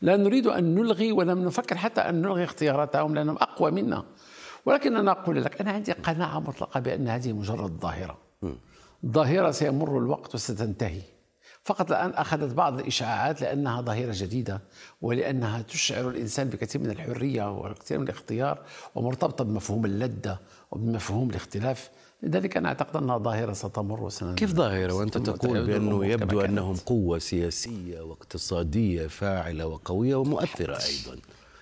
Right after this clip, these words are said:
Speaker 2: ألا يتعارض هذا مع ما
Speaker 1: حتى،
Speaker 2: قلته دكتور؟
Speaker 1: حتى
Speaker 2: الكل.
Speaker 1: الشيوعية كانت،
Speaker 2: آه.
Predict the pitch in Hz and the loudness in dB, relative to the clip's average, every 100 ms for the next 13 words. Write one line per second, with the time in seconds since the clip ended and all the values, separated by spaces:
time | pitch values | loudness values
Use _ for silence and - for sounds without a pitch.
0 | - - 90 92 92 110 123 95 98 101 | -14 -4 -2 0 0 2 2 0 0 0
1 | 90 87 85 104 101 - 95 92 - 95 | 0 -2 -4 -6 -4 -2 -2 -2 -4 -2
2 | 95 180 180 - - 156 165 143 101 - | 0 0 2 4 6 6 4 4 2 2
3 | 139 139 90 76 | 2 2 0 -4